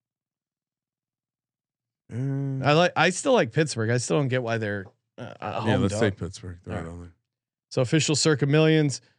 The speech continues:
Speaker 2: Pittsburgh plus two and a half, Cincy minus seven, Green Bay minus ten,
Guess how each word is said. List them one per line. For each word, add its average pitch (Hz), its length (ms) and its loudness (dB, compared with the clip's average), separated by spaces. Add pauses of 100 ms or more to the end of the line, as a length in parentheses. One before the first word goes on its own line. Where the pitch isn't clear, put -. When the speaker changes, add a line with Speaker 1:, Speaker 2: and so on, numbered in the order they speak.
(280)
Speaker 2:
Pittsburgh 139 420 0
plus 143 320 0
two 151 200 0
and 139 100 0
a 127 60 0
half, 143 380 2
Cincy 147 400 0
minus 147 300 2
seven, 151 300 2
Green 196 280 2
Bay 196 280 4
minus 175 380 0
ten, 185 380 2